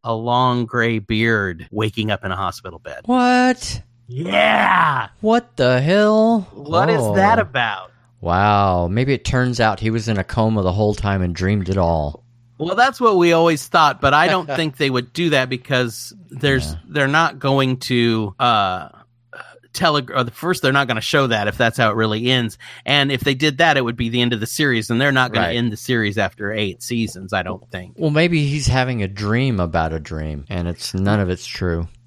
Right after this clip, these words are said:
Speaker 1: Right. Well, <laughs> and I don't, I, you know me, I hate a lot of spoilers, but, uh, there's, I, I read a little bit online, and then I stopped reading something about something happens in the comics, and I think in the comics, does he lose a leg? Do you know?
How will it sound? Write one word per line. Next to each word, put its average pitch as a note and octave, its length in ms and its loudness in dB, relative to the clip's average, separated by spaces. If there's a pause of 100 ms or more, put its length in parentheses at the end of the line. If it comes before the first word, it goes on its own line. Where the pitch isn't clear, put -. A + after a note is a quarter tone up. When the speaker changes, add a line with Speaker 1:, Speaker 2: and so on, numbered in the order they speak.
(180)
Speaker 1:
Right. C3+ 600 0 (200)
Well, E3 260 0
<laughs> - 220 -4
and F3+ 400 -2
I G#3+ 140 4
don't, A3 260 0
I, A3 640 0
you G3+ 160 -4
know G3 180 2
me, F3+ 260 2
I D3+ 100 2
hate E3+ 380 -2 (200)
a C3+ 120 0
lot D3+ 180 2
of C3 80 -6
spoilers, B2+ 680 0
but, A#2+ 320 0
uh, B2 80 -4 (760)
there's, D#3+ 840 -2
I, D#3 220 2
I D#3+ 60 2
read F3 200 4
a F3 60 0
little G3+ 220 0
bit F3+ 140 2
online, D3+ 420 4
and C#3+ 80 2
then C#3 80 2
I C3 80 2
stopped D3 320 0
reading B2+ 360 0
something D#3+ 340 -2
about C#3+ 300 2
something E3 300 0
happens D3 420 -2
in C3+ 100 -2
the B2+ 60 -2
comics, C#3+ 500 0
and C#3+ 80 -4
I D3+ 40 -4
think C4 220 -6
in G3+ 80 0
the C#3+ 80 0
comics, E3 460 0
does D3 120 -8
he G3 120 -8
lose D#3 240 0
a C#3+ 60 2
leg? C3 480 0
Do B2 100 -4
you C3 120 -2
know? B2+ 440 0